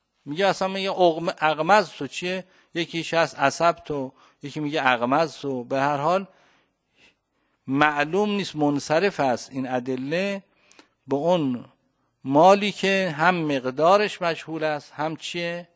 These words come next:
هم مالکش مجهوله. بنابراین اگر معلوم باشه کمتر هست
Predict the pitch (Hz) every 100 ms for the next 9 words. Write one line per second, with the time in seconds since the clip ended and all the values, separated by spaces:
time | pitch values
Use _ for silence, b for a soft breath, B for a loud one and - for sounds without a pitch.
0 | _ _ _ _ _ _ _ _ - 160
1 | 185 156 135 135 170 131 110 - 95 -
2 | 98 101 - _ _ _ _ _ _ _
3 | _ _ _ _ _ _ _ _ _ _
4 | _ _ _ 127 165 185 185 185 208 220
5 | 156 113 _ _ _ - - _ _ -
6 | 147 160 165 160 156 156 156 147 160 190
7 | 240 220 196 - 156 - 147 147 143 175
8 | 202 165 120 104 98 -